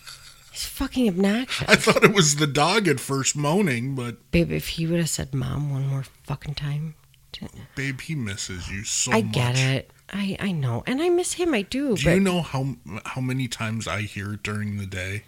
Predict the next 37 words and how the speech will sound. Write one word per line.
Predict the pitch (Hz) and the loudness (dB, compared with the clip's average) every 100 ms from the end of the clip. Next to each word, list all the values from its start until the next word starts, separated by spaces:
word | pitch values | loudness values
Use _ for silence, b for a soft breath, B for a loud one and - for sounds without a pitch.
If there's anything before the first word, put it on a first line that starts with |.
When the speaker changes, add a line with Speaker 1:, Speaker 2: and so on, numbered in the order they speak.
| - B B B B - | -18 B B B B 0
Speaker 2:
Like, | 147 143 | 0 2
he | - 185 196 | -2 2 2
loves | 147 131 135 131 | 4 0 0 0
me | 165 156 | 0 0
because | 135 117 120 104 | -2 -2 -2 0
I'm | 107 104 | -2 -2
dad | 101 95 107 120 | -2 0 -2 -4
and | 107 107 | -4 -2
we're | 104 | -2
best | 101 101 - | -2 -2 -4
friends, | 107 98 101 117 123 - B B B _ | -4 -4 -4 -2 -2 -4 B B B _
but, | 120 117 | -6 -4
like, | 113 110 101 98 - - B B B B B - - | -2 -2 -2 -4 -12 -14 B B B B B -10 -2
Speaker 1:
I | 170 | 0
take | 107 117 | 2 2
care | 120 139 131 | 4 6 6
of | |
Speaker 2:
Mama | 139 131 | 4 2
Speaker 1:
him. | 117 120 | 0 -2
Speaker 2:
comforts | - 120 110 - 92 - | -2 -2 -2 -4 -6 -6
him. | 98 82 95 | -6 -8 -4
Speaker 1:
Mm-hmm. | 156 160 160 117 | -2 0 2 2
Speaker 2:
Mama | 110 117 127 127 120 113 - | 2 0 2 0 -2 -6 -10
lays | 98 113 113 107 101 | -8 -2 0 0 -2
with | 101 - | -6 -6
him | 92 92 | -8 -6
at | 90 | -4
Speaker 1:
Mm-hmm. | 165 | 0
Speaker 2:
night. | 92 92 104 - - | 0 -2 -8 -14 -8
Speaker 1:
I | 190 | -4
take | 190 185 | -4 -2
care | 202 | 0
Speaker 2:
Like, | 185 165 | 0 -2
Speaker 1:
of | |
him. | 165 175 - - - _ - | -6 -8 -10 -14 -18 _ -6
Speaker 2:
and | 143 | -2
it's, | 139 - | -2 -2